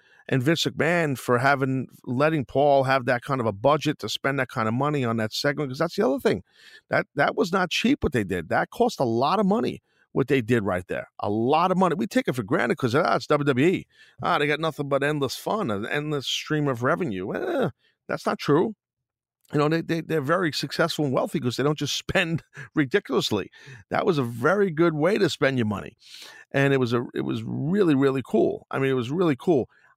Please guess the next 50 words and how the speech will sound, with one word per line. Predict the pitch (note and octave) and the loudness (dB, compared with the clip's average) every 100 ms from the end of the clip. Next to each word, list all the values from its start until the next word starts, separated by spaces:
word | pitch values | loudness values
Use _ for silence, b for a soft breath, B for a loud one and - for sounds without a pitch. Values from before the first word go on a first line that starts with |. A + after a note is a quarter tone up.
| - | -4
I | B3+ | -2
gave | G3+ F3+ | 4 4
you | D3 | 4
a | - | 2
couple | E3+ C3+ | 0 0
of | C3 | -2
things, | C#3+ C3+ C3 A#2+ - - B2 | 0 0 0 -2 -6 -12 -8
just | A2+ C3 | -8 -4
nitpicking | D3 - C3+ A#2 A#2 | -4 0 -2 -2 -2
things, | B2 A#2 | -2 -2
how | B2+ A2+ | 0 4
I | A#2 A#2+ | 4 4
would | A2+ | 2
have | A2 | -2
changed | - - A#2 A2+ - | -4 -2 0 0 2
it. | A2+ - b b b b b - | 0 0 b b b b b -2
But | - - | -2 0
that's | - E3 - - | 2 2 -2 -6
the | - | -4
creative | - E3+ F3 D3 | 2 2 4 4
in | C3 G#2+ | 4 4
me. | G#2 A#2 C#3 - | 2 0 -4 -8
You | - C3+ | -4 0
know, | B2+ | 0
when | B2 B2 | 0 2
I | B2 | 0
watch | B2 B2+ C3 - | 2 2 2 0
s-, | - - - | -6 -8 -8
something, | - C3 A2 A#2 A2 | -2 0 0 0 0
I, | A2 G#2+ G#2 - | 0 0 -4 -2
you | B2+ | 0
know, | |
or | A2+ A2+ A2 | 0 0 0
think | - D3 D3 | 0 -2 0
about | A2+ G#2 - | 0 -2 -2
something, | - F#2 F2+ F2+ E2 B B B B B B _ - | -4 -4 -4 -6 -8 B B B B B B _ -4
I'm | E3+ F#3 | -2 0
gonna | E3 F3 D#3+ | 0 0 0
be | C3 C#3 C3 | -4 0 2
honest | D3+ F3+ - | 2 2 0
with | G#2+ - | -4 -4
you. | D#2+ - _ - | -10 -10 _ -4
Like, | G#2 G#2+ _ _ _ _ _ _ _ _ _ _ _ _ - | -2 -2 _ _ _ _ _ _ _ _ _ _ _ _ -8
if | B2+ - | -6 -2
I | C#3+ D#3 E3+ | 2 4 4
would, | D3+ | 0
like | C3+ C#3+ | -2 -2
I | D3 | -2
said, | - C3+ A#2 | 2 0 0
if | A2+ | -6